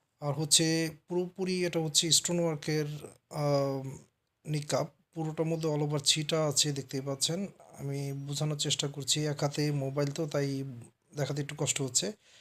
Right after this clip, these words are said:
তারপরও দেখতেই পাচ্ছেন আপনারা, আসলে কিন্তু এটা সুন্দর। এটা করা হয়েছে আপনার কলিজা কালারের উপরে, কলিজা কালারের উপরে, আহ, নিকাবটা করা হয়েছে। আর হচ্ছে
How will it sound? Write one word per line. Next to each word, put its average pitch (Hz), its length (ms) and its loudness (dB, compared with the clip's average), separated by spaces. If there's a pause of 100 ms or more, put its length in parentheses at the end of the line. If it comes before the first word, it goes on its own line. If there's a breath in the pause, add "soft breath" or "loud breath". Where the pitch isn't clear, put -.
(140 soft breath)
তারপরও 170 520 4
দেখতেই 156 400 0
পাচ্ছেন 147 340 4
আপনারা, 147 420 -2
আসলে 156 300 -2
কিন্তু 170 220 -2
এটা 165 100 0
সুন্দর। 165 360 -2
এটা 160 200 0
করা 156 240 2
হয়েছে 156 300 0
আপনার 156 200 -2
কলিজা 170 380 0
কালারের 147 280 2
উপরে, 147 400 -2 (880 soft breath)
কলিজা 165 360 0
কালারের 160 380 2
উপরে, 160 440 -2
আহ, 143 480 2
নিকাবটা 147 380 0
করা 147 180 0
হয়েছে। 147 340 2
আর 143 200 4
হচ্ছে 151 460 2